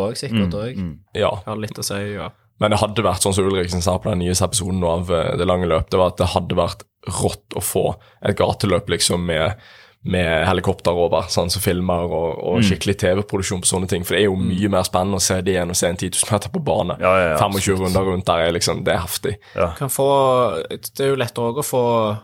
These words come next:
Speaker 1: mer publikum på hele, altså,
Speaker 3: Ja, ja,
Speaker 1: på
Speaker 3: ja.
Speaker 1: stadion presser du inn så og så mange, og, ja, det, det
Speaker 2: Det
Speaker 1: kan
Speaker 2: er bare
Speaker 1: bli
Speaker 2: å ta en
Speaker 1: ganske
Speaker 2: sånn, denne Formel one-bane og så begynne å
Speaker 3: Mm.
Speaker 2: springe.
Speaker 1: Mm.
Speaker 3: Ja, ja,
Speaker 2: Så
Speaker 3: ja.
Speaker 2: tror jeg det
Speaker 1: Sånn som første Breaking two-forsøket.
Speaker 2: Ja.
Speaker 3: Mm.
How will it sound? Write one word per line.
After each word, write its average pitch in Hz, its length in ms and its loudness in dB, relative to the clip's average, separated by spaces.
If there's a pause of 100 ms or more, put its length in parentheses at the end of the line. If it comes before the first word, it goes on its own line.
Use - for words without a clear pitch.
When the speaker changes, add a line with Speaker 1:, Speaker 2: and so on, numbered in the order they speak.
Speaker 1:
mer 110 320 -2
publikum 110 600 -4 (160)
på 101 200 -4
hele, 90 400 -2
altså, 92 420 -4 (220)
Speaker 3:
Ja, 110 260 4
ja, 92 120 4
Speaker 1:
på - 60 2
Speaker 3:
ja. - 60 2
Speaker 1:
stadion 113 460 0
presser 110 300 -2
du 113 60 -2
inn 104 60 -2
så 101 140 -4
og 98 80 0
så - 100 -6
mange, 90 240 -4 (120)
og, 98 280 -2 (960)
ja, 120 140 -4 (360)
det, 123 100 -4 (1040)
det - 100 -10
Speaker 2:
Det - 20 -18
Speaker 1:
kan - 80 -4
Speaker 2:
er 92 40 -2
bare 95 160 2
Speaker 1:
bli - 20 -2
Speaker 2:
å 98 60 0
ta 101 100 6
en 120 60 4
Speaker 1:
ganske 120 100 4
Speaker 2:
sånn, 107 160 4
denne 101 100 2
Formel 98 360 2
one-bane 104 400 0
og 80 80 -8
så - 120 -12
begynne 87 220 -2
å 80 40 0
Speaker 3:
Mm. 78 40 -4
Speaker 2:
springe. 90 240 -4
Speaker 1:
Mm. 117 260 -4 (160)
Speaker 3:
Ja, 104 180 2
ja, 95 40 2
Speaker 2:
Så - 60 0
Speaker 3:
ja. - 60 -2
Speaker 2:
tror 92 180 -2
jeg 107 100 2
det 87 440 0 (400)
Speaker 1:
Sånn 117 100 -8
som - 120 -4
første 107 300 -6
Breaking 107 320 -2
two-forsøket. 120 800 -6
Speaker 2:
Ja. 98 260 0
Speaker 3:
Mm. 90 300 -2